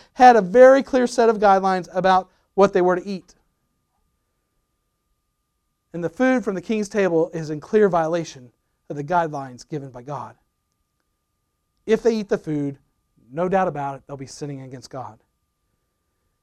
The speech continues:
And no doubt this is intentional on the part of King Nebuchadnezzar. He knows their laws. He knows what they're supposed to eat.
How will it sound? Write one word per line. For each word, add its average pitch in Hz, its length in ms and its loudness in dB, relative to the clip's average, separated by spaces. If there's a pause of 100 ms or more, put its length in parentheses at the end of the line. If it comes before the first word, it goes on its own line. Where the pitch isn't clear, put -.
(220)
And 185 180 0
no 269 180 8
doubt 277 360 4
this 247 180 -4
is 196 80 -8
intentional 226 640 -2
on 208 160 0
the 208 80 0
part 233 240 4
of 196 60 -8
King 233 200 -2
Nebuchadnezzar. 226 640 2 (160)
He 294 220 4
knows 269 340 8
their 233 180 6
laws. 151 540 -4 (680)
He 311 200 8
knows 285 400 8
what 262 160 4
they're 233 100 2
supposed 233 360 4
to 277 60 -18
eat. 285 220 0